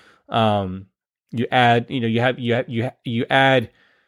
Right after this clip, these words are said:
like Malcolm Brown, like, role players, things like that. You got Mike Gesicki at, at, uh, tight end. You got, we got bringing in Will Fuller. He'll be there after, you know, a few games when he does this, he has a,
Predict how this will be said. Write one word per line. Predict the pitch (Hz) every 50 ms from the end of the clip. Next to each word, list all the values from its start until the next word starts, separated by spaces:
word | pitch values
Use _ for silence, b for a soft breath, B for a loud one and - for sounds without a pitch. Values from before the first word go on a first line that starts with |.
| _ _ _ _ _ _ -
like | 123 117 104
Malcolm | 104 131 135 131 - 135 117
Brown, | 113 131 135 131
like, | 113 104 101 101
role | 120 123 135
players, | 127 - - 139 131 131 131 127 123 107
things | - 131 131 131 117
like | 127 117 107 -
that. | - 123 123 123 123 120
You | 117
got | 113 110 110
Mike | 113 120 123 123
Gesicki | - 110 - - 135 123 - 123 113
at, | 107 104 107 110 - _ _ _ _ _ _
at, | - 110 101 101 101
uh, | 104 95 92 92 92 92 95 - _ _ _ _ _ _ _ _
tight | - - 127 123 123
end. | 127 123
You | 120
got, | 107 107 - -
we | 139 113
got | 107 113 110
bringing | - 131 123 117
in | 110
Will | 110 120 120
Fuller. | 113 - - 127 127 123 123 123 120 110
He'll | 107 113
be | 107 120
there | 117 117 117 117 120 - -
after, | 113 113 - - 123 113 113 120
you | 120 110
know, | 104 101
a | 95
few | - - 120 110
games | 107 113 113 101 -
when | 127 117
he | 104 107 - - -
does | - 110 101
this, | 107 - -
he | - 95 107 101 98 113 - - -
has | 127 120 101
a, | 107 104 113